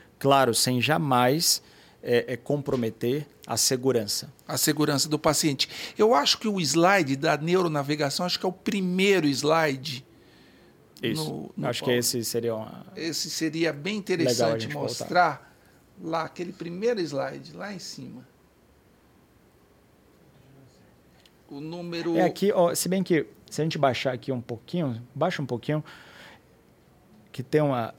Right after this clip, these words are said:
Speaker 1: lá embaixo, o último slide, talvez. Eu acho que é legal essa imagem aqui da imagem,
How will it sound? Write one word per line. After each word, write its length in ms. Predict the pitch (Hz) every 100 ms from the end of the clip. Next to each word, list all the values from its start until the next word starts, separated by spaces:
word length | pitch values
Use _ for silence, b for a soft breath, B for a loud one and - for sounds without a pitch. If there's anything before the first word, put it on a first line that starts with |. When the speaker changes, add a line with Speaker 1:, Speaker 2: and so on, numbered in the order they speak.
| -
Speaker 1:
lá 200 | - 143
embaixo, 440 | 147 120 107 - 117
o 100 | 156
último 260 | 143 151 143
slide, 420 | 120 117 110 117 117
talvez. 600 | 117 113 120 - - - _ - - - _ _ _ _ _ _ _ _ _ _ _ - _ _ _ _ _ _
Eu 100 | 143
acho 120 | 143
que 80 | -
é 40 |
legal 320 | 165 127 127 123
essa 160 | 123
imagem 340 | 117 117 110 113
aqui 180 | -
da 140 | 117 117
imagem, 640 | 113 127 156 127 107 113